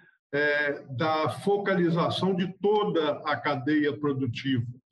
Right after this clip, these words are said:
É bom que, que, que as pessoas que nos ouvem, que nos ouvem saibam que o agronegócio é uma cadeia que envolve o serviço, envolve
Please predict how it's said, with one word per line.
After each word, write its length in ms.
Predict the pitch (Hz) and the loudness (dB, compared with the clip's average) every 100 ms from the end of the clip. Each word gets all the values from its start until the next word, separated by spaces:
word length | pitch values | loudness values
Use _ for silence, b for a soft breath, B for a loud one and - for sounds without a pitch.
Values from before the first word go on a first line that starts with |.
| b b b _ - | b b b _ -10
É 80 | |
bom 380 | 131 156 175 170 | -4 0 0 0
que, 420 | 170 151 143 139 143 - - | -2 0 0 -2 -8 -16 -12
que, 760 | 139 139 135 135 131 127 127 - 170 - _ _ | -8 -2 0 0 -2 -4 -8 -16 -20 -20 _ _
que 380 | _ 127 127 123 | _ -12 -10 -8
as 140 | 117 | -8
pessoas 500 | - 127 113 151 135 | -4 -4 -2 -2 -2
que 140 | 113 | -2
nos 260 | 139 123 110 | -2 -2 -2
ouvem, 500 | 147 151 113 120 117 B B B _ | 0 0 -2 -4 -6 B B B _
que 100 | 135 | -4
nos 300 | 135 123 127 | -2 -2 0
ouvem 420 | 160 139 127 117 | 0 2 -2 -2
saibam 720 | 120 - 165 151 127 117 120 - B B B B _ | -4 -2 0 0 -2 -6 -10 -12 B B B B _
que 460 | - 165 180 190 208 | -4 0 2 2 0
o 160 | 180 170 | -2 -4
agronegócio 1080 | 185 170 165 139 117 151 185 175 - 127 117 - B B _ - | -4 -4 -4 -4 -4 -2 -2 -4 -6 -6 -8 -10 B B _ -2
é 80 | 160 | 0
uma 240 | 175 175 | 2 0
cadeia 480 | - 143 160 196 190 | 0 0 2 2 0
que 140 | 196 | 0
envolve 880 | 190 131 127 175 190 180 190 202 - _ | 0 2 2 2 2 0 0 -2 -6 _
o 100 | 147 | -8
serviço, 1040 | 123 - 151 120 120 175 180 - - 190 196 b b b - | -4 0 0 0 0 0 0 -2 -4 -6 -6 b b b -2
envolve 960 | 151 127 147 175 180 147 135 147 143 | 0 0 2 2 2 2 0 0 -2